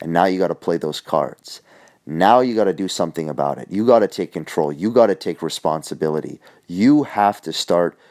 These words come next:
creating a battle plan to get from where you are to where you wanna be, to move beyond your current circumstances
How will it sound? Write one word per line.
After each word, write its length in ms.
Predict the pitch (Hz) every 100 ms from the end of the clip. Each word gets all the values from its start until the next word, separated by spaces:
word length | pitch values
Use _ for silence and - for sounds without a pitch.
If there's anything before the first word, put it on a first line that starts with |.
| _ -
creating 600 | - 87 87 92 90 92
a 120 | 87
battle 420 | 80 87 90 90
plan 540 | - 80 73 69 67 64 _ _ _ _ _ _ -
to 100 | 95
get 200 | 92 98
from 180 | - 92
where 140 | 92
you 200 | 92 90
are 120 | 85
to 80 | 82
where 160 | 82 80
you 120 | 78
wanna 220 | 76 76
be, 240 | 71 67 -
to 160 | -
move 380 | 107 127 147 120
beyond 500 | 113 110 117 143 123
your 120 | 92
current 360 | - 98 87 76
circumstances 1160 | - 80 78 78 - 76 73 - 69 64 -